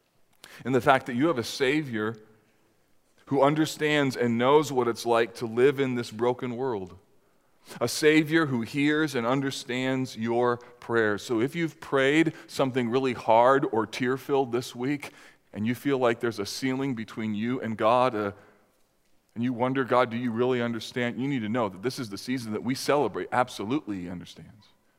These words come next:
He knows what it's like to look into a grave and weep. He knows what it's like to see religious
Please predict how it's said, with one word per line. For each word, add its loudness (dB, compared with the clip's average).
He -2
knows 0
what 2
it's -8
like 2
to -4
look -2
into -4
a -4
grave -2
and -8
weep. -8
He -2
knows 0
what 0
it's -8
like 2
to -8
see -2
religious -2